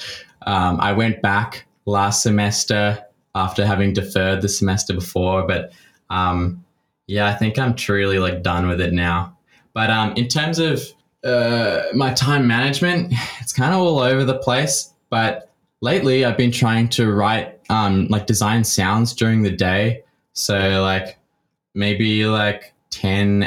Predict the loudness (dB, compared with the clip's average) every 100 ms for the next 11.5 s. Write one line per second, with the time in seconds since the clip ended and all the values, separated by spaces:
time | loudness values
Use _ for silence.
0 | 0 0 0 0 0 0 -2 -4 -12 -4
1 | 0 2 2 2 0 -2 -2 -2 -4 -4
2 | -4 -4 -4 -6 -10 -10 -12 -16 -14 -4
3 | 0 0 0 0 2 2 2 2 -4 _
4 | _ _ -8 -4 -2 0 0 0 0 0
5 | 0 0 -4 -2 -2 -4 -12 _ _ -8
6 | -2 -2 0 0 2 0 0 -2 -2 -4
7 | -4 -2 0 0 2 0 0 2 2 2
8 | 0 -2 -8 _ _ -4 -2 0 0 2
9 | 2 2 0 0 0 0 0 -4 -4 0
10 | 2 2 2 2 0 0 0 0 -2 -2
11 | -4 -2 0 0 0